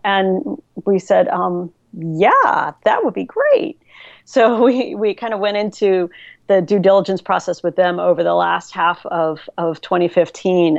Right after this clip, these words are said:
of working to bring them into, um, our organization as an investor, and, which has been just such a great partnership, having this large, um, statewide credit union,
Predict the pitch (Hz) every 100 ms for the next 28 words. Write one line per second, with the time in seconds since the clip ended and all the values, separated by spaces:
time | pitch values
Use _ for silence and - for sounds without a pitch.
0 | 165 160 143 - 170 175 185 170 - 160
1 | 147 180 170 170 175 185 185 180 175 170
2 | - 165 165 160 - - _ - 165 170
3 | 170 180 175 175 170 170 170 - 165 170
4 | 170 165 160 165 165 175 165 175 175 175
5 | 196 165 196 190 165 - 285 285 - -
6 | 285 330 202 - 175 180 190 - - _
7 | _ - - 185 202 190 214 - - 185
8 | 185 190 185 180 - 185 180 180 180 175
9 | - - 180 175 170 - - - 190 180
10 | 180 - 190 175 180 175 175 156 - 180
11 | 180 185 185 202 208